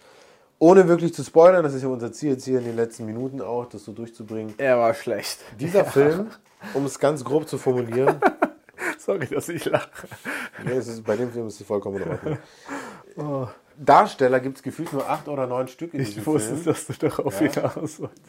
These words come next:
Speaker 1: Das heißt, du hast noch nicht mal eine
Speaker 2: Oh.
Speaker 1: zweistellige Anzahl von Schauspielern, die dort arbeiten.
Speaker 2: Oh, ich rutsch gerade
Speaker 1: Dann
Speaker 2: runter.
Speaker 1: gibt es gefühlt nur ein, maximal zwei Orte, an denen gedreht wurde. Ja, es gibt nur ein Gebäude.
Speaker 2: Mm,
Speaker 1: In
Speaker 2: ja,
Speaker 1: dem
Speaker 2: aber
Speaker 1: sie
Speaker 2: das mit dem Ort ist nicht unbedingt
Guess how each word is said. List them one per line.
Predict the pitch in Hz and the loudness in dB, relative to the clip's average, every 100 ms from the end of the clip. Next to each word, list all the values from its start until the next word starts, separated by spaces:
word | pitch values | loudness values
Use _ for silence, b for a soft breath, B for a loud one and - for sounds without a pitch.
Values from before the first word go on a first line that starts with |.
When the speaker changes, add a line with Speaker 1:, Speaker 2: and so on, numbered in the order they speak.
| - | -16
Speaker 1:
Das | 113 110 | -12 -2
heißt, | 135 139 117 | -2 -2 -6
du | 127 135 | 0 0
hast | 156 147 | 0 -4
noch | |
nicht | 147 143 | -6 -6
mal | 135 | -2
eine | 165 | 0
Speaker 2:
Oh. | 151 | 0
Speaker 1:
zweistellige | 135 147 151 131 120 | 0 -2 -4 -8 -8
Anzahl | 127 123 131 117 | -8 -8 -8 -8
von | 117 113 | -10 -10
Schauspielern, | 120 - - 95 95 | -10 -10 -12 -12 -12
die | 98 | -12
dort | 95 92 | -12 -14
arbeiten. | 87 92 95 127 139 _ 147 | -14 -14 -14 -16 -18 _ -6
Speaker 2:
Oh, | 139 | -6
ich | - | -8
rutsch | 104 - | -14 -12
gerade | - - | -12 -10
Speaker 1:
Dann | - 127 | -4 -2
Speaker 2:
runter. | 160 | -2
Speaker 1:
gibt | 156 156 | -6 -10
es | 151 - | -14 -14
gefühlt | 123 - 165 175 - | -14 -6 -6 -6 -12
nur | 131 135 - | -2 -2 -2
ein, | 123 175 196 - _ - | -2 -2 -6 -10 _ -16
maximal | 123 135 - - 147 135 123 | -8 -8 -8 -8 -4 -4 -4
zwei | - 110 113 135 135 - | -6 -4 -2 -4 -6 -4
Orte, | 135 165 123 | -4 -2 -4
an | 110 | -6
denen | 110 107 | -6 -8
gedreht | 101 107 147 110 | -6 -6 -6 -6
wurde. | 98 110 165 _ _ _ _ _ _ - | -6 -6 -10 _ _ _ _ _ _ -20
Ja, | 95 123 143 _ _ | -18 -18 -20 _ _
es | 123 - | -20 -18
gibt | 113 127 | -12 -8
nur | 123 | -6
ein | 117 131 | -4 -6
Gebäude. | 107 107 139 127 170 | -4 -2 -2 -6 -6
Speaker 2:
Mm, | 151 156 151 147 143 135 - _ 202 | -4 -2 -2 -2 -4 -6 -12 _ -16
Speaker 1:
In | 117 | -4
Speaker 2:
ja, | 120 127 | 0 2
Speaker 1:
dem | 139 | 2
Speaker 2:
aber | 147 | 0
Speaker 1:
sie | |
Speaker 2:
das | 151 160 | 0 -2
mit | 143 | -6
dem | 151 | -8
Ort | - 156 180 | -6 -6 -6
ist | 175 | -8
nicht | 180 170 | -8 -6
unbedingt | 160 143 147 139 | -6 -4 -6 -8